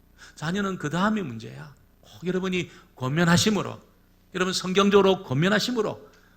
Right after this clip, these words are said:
가정이 견고히 세워지게 되기를 주 이름으로 축원합니다. 오늘 두 번째는 아내는 남편을 어떻게 대해야 되느냐,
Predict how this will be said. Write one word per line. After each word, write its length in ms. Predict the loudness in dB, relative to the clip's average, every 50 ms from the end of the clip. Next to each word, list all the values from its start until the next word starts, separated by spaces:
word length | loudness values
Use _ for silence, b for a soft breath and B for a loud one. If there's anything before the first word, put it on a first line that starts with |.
| b _
가정이 380 | -2 0 2 2 2 2 2
견고히 320 | 4 6 6 10 10 10 8
세워지게 400 | 8 6 6 6 6 8 10 10
되기를 300 | 10 10 10 8 6 6
주 100 | 6 6
이름으로 360 | 6 6 6 4 4 2 2
축원합니다. 920 | 2 4 6 8 8 10 8 8 8 6 6 4 6 4 4 2 0 B B B B B B
오늘 480 | 0 4 6 8 8 8 6 6 2 2
두 100 | 0 2
번째는 680 | 2 4 6 6 6 6 6 2 2 0 -2 -2 -4 B B B B B B B B B
아내는 760 | 2 4 4 4 4 4 4 4 4 4 2 0 -2 -6 -4
남편을 920 | -2 -2 -2 -2 -4 -6 -6 -4 -4 -4 -4 -4 -4 -4 -6 -6 -6 -8 -8 -6
어떻게 340 | -6 -6 -6 -4 -6 -6 -6
대해야 220 | -6 -8 -10 -10
되느냐, 640 | -10 -12 -12 -12 -12 -12 -14 -14 -14 -14 -14 -14 -16